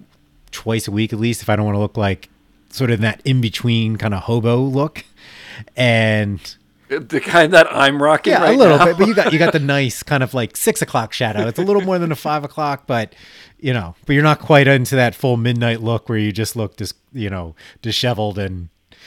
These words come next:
Speaker 2: <laughs>
Speaker 1: bloodshot eyes kinda look. But,
Speaker 2: Yeah.
Speaker 1: uh, yeah, so I have done it occasionally. And then I, at sometimes, like, the thing is I don't like about growing a beard is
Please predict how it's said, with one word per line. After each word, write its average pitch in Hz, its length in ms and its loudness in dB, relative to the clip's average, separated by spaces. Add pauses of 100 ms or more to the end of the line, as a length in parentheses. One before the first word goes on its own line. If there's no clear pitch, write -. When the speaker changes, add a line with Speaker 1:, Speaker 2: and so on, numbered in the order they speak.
(360)
Speaker 2:
<laughs> - 280 -10
Speaker 1:
bloodshot 110 440 -2
eyes 98 320 -4
kinda 101 220 -8
look. 90 400 -10
But, 113 200 -2
Speaker 2:
Yeah. 98 340 -2
Speaker 1:
uh, 90 80 -12
yeah, 139 220 -2
so 165 120 -4
I 151 80 0
have 180 160 2
done 160 140 0
it 139 100 -4
occasionally. 120 560 -4 (280)
And 143 120 0
then 156 80 0
I, 147 100 -4
at 135 160 -8
sometimes, 151 440 -4 (120)
like, 131 400 -6
the 123 120 -10
thing 165 180 -6
is 147 100 -6
I 143 80 -2
don't 131 140 -6
like 127 120 -6
about 110 200 -8
growing 113 220 -8
a 98 60 -8
beard 117 400 -8 (380)
is 110 640 -6